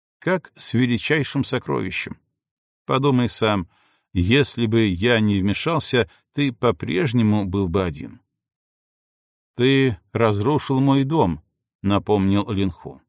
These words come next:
«А твой отец ждал бы», — повысил голос Бэйчжэн, игнорируя возражение,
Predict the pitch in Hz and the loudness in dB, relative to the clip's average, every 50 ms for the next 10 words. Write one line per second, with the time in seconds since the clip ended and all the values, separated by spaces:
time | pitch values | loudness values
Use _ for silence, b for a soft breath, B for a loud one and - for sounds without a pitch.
0 | _ _ _ _ _ _ _ _ _ _ _ _ _ _ _ _ _ - 135 131 | _ _ _ _ _ _ _ _ _ _ _ _ _ _ _ _ _ 0 2 2
1 | 127 120 - 110 117 151 180 190 190 165 - - - 175 202 202 143 104 95 92 | 2 2 0 0 2 4 4 4 4 2 2 0 2 4 4 4 4 0 -4 -2
2 | 90 104 101 98 101 101 107 110 131 147 165 160 143 _ _ _ _ _ - 104 | 2 4 6 6 6 4 2 0 0 0 0 -2 -6 _ _ _ _ _ 0 2
3 | 104 107 123 113 - - 120 107 92 90 107 120 120 113 101 - - 104 87 107 | 2 4 2 2 2 0 -2 -2 0 0 2 2 2 2 0 -2 -6 -4 0 2
4 | 110 120 113 92 82 78 87 117 123 120 110 98 - _ _ _ - 127 120 104 | 2 2 2 -2 -4 -2 0 0 2 2 0 -2 -4 _ _ _ 0 0 2 2
5 | 107 117 113 107 113 123 127 120 117 113 110 101 98 101 107 95 92 117 113 110 | 4 2 2 4 4 4 4 4 4 2 2 2 2 2 0 0 0 0 0 2
6 | 107 110 107 98 | 2 2 0 0